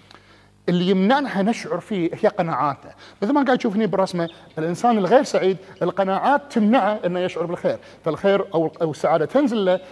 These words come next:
لكن قناعاته تردها فوق فما يقدر يشعر فيها. بينما الانسان السعيد خالي من القناعات السلبيه. خالي القناعه، لما اقول قناعه سلبيه انا اقصد فيها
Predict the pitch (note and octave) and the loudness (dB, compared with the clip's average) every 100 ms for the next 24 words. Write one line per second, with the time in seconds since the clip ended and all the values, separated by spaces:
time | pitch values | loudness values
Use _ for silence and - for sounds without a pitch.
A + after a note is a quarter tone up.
0 | - D#3 E3+ F3 F#3 F3 E3 E3 G3 G3 | -8 -2 -2 -2 -6 -4 -2 -2 -2 -2
1 | F#3 F3 G3+ F3 F3+ F3 E3+ F3+ G3+ F3 | -4 -4 -2 -2 -2 -2 -2 -2 0 0
2 | F3 - D#3 G3+ B2 - - - - D#3+ | -2 -4 -4 -2 -2 -6 -14 -20 -2 2
3 | G3 F#3+ F3+ F3+ F3 - D4+ F4 - - | 2 4 2 0 -2 2 2 0 -2 -2
4 | F3 F3+ C3 - - - - _ - - | 0 -2 -4 -12 -20 -20 -20 _ -6 4
5 | D4 E4 C4+ A#3 A#3+ A3 G#3+ D3+ G3 - | 6 6 4 0 0 0 2 0 -2 -4
6 | - F3 D#3 A#2+ F2 - _ _ _ _ | -4 -4 -4 -6 -12 -20 _ _ _ _
7 | _ _ _ - - B3+ B3 G3+ F#3 - | _ _ _ -20 4 6 6 2 -4 -8
8 | - A3 C#4+ C4 A#3+ C#4 A#3+ F3+ F#3 G#3+ | -2 0 2 0 0 0 0 0 0 -2
9 | G3 G#3 G3+ G#3+ A#3 - G3+ A3 F#3+ | 0 0 0 0 -2 -4 -4 -2 0